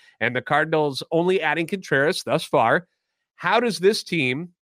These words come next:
currently constructed, stack up against the other top lineups in Major League Baseball? That's what we're gonna get into right now. Anthony Castrovent said M L B dot com put together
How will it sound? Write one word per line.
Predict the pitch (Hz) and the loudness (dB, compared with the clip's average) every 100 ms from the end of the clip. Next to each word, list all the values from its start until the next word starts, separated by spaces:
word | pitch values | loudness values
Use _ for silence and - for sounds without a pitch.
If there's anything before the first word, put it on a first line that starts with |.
| _ _ - | _ _ -2
currently | 147 175 202 | 0 2 0
constructed, | 247 226 - 156 127 147 131 | 0 -4 2 2 2 -4 -4
stack | - 160 156 - | -2 0 -2 0
up | 185 123 - _ _ - | 0 0 -6 _ _ -8
against | 123 156 147 | -2 -2 0
the | 156 | 0
other | 156 143 | 0 0
top | 156 139 | 0 0
lineups | 135 139 139 131 - | 0 0 0 -4 -6
in | 165 | -4
Major | 147 131 123 | 0 0 0
League | 113 104 | -4 -2
Baseball? | 135 127 - 98 - _ _ _ _ _ _ _ _ _ _ | -2 -4 -6 -12 -14 _ _ _ _ _ _ _ _ _ _
That's | 151 156 180 | -2 0 2
what | 151 | 0
we're | |
gonna | 143 135 | 0 0
get | 127 | 0
into | 131 117 127 | -2 -2 -2
right | 120 120 | 0 0
now. | 123 104 87 - - | -2 -4 -8 -20 -12
Anthony | - 165 208 208 190 | -2 0 2 2 2
Castrovent | - 185 175 - 147 165 160 | 2 0 2 0 0 -2 0
said | 165 151 151 | 0 0 0
M | 180 | -2
L | |
B | 175 160 | 0 0
dot | 156 147 | 0 0
com | - 156 | 0 0
put | 147 147 | -2 -4
together | 135 147 143 131 | 0 2 2 0